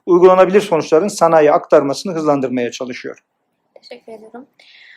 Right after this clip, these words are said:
Speaker 2: Akademisyenlerimizin AR-GE projelerine daha aktif katılım sağlaması için üniversite olarak ne gibi destek mekanizmaları sunuyorsunuz?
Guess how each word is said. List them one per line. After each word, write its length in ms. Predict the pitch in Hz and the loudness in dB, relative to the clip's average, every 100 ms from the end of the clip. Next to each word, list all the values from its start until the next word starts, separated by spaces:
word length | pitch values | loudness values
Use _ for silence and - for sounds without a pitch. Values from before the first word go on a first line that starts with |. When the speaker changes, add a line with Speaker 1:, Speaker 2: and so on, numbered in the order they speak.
| _ | _
Speaker 2:
Akademisyenlerimizin 1080 | - 302 330 330 330 311 311 311 302 302 330 - | -10 -6 -6 -8 -8 -4 -2 -4 -10 -12 -10 -4
AR-GE 340 | 294 311 311 - | -4 -4 -10 -8
projelerine 600 | 285 254 247 240 226 220 | -6 -4 -4 -6 -8 -10
daha 180 | 247 302 | -10 -8
aktif 340 | 269 - 262 | -8 -10 -16
katılım 360 | - 247 240 254 | -12 -12 -12 -14
sağlaması 600 | - 233 220 226 226 240 | -8 -6 -6 -8 -12 -16
için 180 | 226 - | -18 -16
üniversite 460 | 240 262 320 320 247 | -12 -8 -8 -8 -10
olarak 300 | 220 214 226 | -8 -10 -12
ne 100 | 277 | -12
gibi 200 | 302 262 | -12 -10
destek 340 | 226 226 226 | -10 -12 -14
mekanizmaları 560 | 226 220 226 214 214 208 | -14 -12 -12 -12 -14 -14
sunuyorsunuz? 640 | - 208 202 - 233 127 | -18 -18 -18 -18 -20 -20